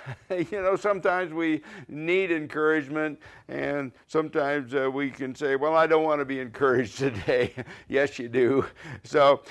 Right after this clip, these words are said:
you know, I'm gonna put some light things out here today, and just stay with me, and it'll just be a few minutes, brief message. Decided to go live today. Um, we'll do this as long as it's practical, but, uh, there are some other m-,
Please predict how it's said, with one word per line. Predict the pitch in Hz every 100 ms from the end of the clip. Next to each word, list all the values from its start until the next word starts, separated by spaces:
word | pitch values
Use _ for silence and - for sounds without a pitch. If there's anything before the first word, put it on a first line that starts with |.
| 143
you | 190
know, | 247
I'm | 247
gonna | 254 277 254
put | - 214
some | 208 185
light | 165 175 185
things | 180 151 139
out | 139 139
here | 147
today, | 143 123 143 165 208
and | 147
just | 143
stay | - 156 151
with | 156 151
me, | 170 196
and | 170
it'll | 139
just | 135 151 147
be | 147
a | 143
few | 151 156
minutes, | 156 170 226
brief | - 135 139 123
message. | 139 160 208 160
Decided | 127 - 147 143
to | 131
go | 151
live | 147 143 156 170
today. | 147 160 165 190 226 214 - - -
Um, | 135 135 131 _ _
we'll | - 139
do | 143 143
this | 143 143
as | 139 127
long | 143 151
as | 147 127
it's | 123
practical, | - 156 165 160 - 214 196
but, | 135 127 120 -
uh, | 131 123
there | 123 127 131
are | 139
some | 135 147 131
other | 139 135
m-, | 127